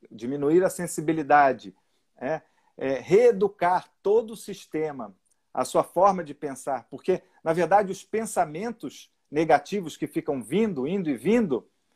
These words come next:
é, não adianta pensar positivo e que vai resolver. Eles vão voltar. E mesmo que você fique praticando muita presença, vou praticar presença, mas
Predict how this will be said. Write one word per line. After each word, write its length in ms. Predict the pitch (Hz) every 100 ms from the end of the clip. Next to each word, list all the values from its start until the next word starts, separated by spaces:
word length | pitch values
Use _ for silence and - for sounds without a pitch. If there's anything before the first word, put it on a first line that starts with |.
| _ _ _ _ _ _ _
é, 400 | 147 160 160 156
não 100 | 196
adianta 340 | 190 262 285
pensar 520 | 262 196 160 175 151 _
positivo 760 | 165 143 139 - 147 156 196 -
e 80 | 147
que 140 | 180
vai 160 | 170 175
resolver. 680 | 175 156 165 127 127 104 _ -
Eles 240 | 165 185
vão 220 | 165 269
voltar. 440 | 220 175 - 123 117
E 80 | 175
mesmo 320 | 196 269 262
que 100 | 226
você 240 | 202 190 190
fique 220 | 180 160
praticando 480 | - 160 - - 151 _
muita 380 | - 160 214 196
presença, 840 | 175 156 131 117 185 220 - 113 _ _ _ _
vou 100 | 117
praticar 420 | 123 151 - 165
presença, 760 | 160 151 127 117 165 220 220 262 _ _ _ _ _ _ -
mas 460 | 170 240 - -